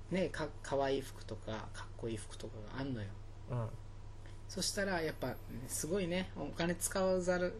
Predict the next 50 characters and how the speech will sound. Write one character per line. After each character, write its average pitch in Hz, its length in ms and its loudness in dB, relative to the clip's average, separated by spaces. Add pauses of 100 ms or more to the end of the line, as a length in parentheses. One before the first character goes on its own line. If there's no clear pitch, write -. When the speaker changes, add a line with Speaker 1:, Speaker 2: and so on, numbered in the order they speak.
Speaker 2:
使 - 200 2
い 190 60 8
た 220 100 6
く 214 80 2
な 202 80 4
っ 190 60 -2
ち - 100 0
ゃ 156 60 2
う - 20 -2
ん - 20 -2
だ 143 80 2
よ 143 60 2
ね。 160 180 -2
使 - 200 2
い 214 80 6
た 226 80 6
い 220 80 6
た 202 80 4
め 160 80 4
に 135 80 0
つ-、 - 100 -4 (320)
Speaker 1:
う - 20 -8
ん。 - 20 -8
Speaker 2:
か 165 120 2
ら 151 80 4
使 - 160 -2
う 151 60 0
ん 139 40 0
じ 135 60 2
ゃ - 20 4
な 123 60 0
く - 60 -8
て、 127 80 -6
も 131 80 2
ち - 100 -2
ろ - 80 0
ん - 60 -4
買 190 200 0
う 202 60 4
た 190 120 0
め 170 100 0
に 131 60 -2
使 - 180 -4
う 113 40 0
ん 107 100 0
だ 104 100 -4
け 101 100 -6
ど、 101 220 -6 (220)
Speaker 1:
う 139 40 2
ん。 127 100 2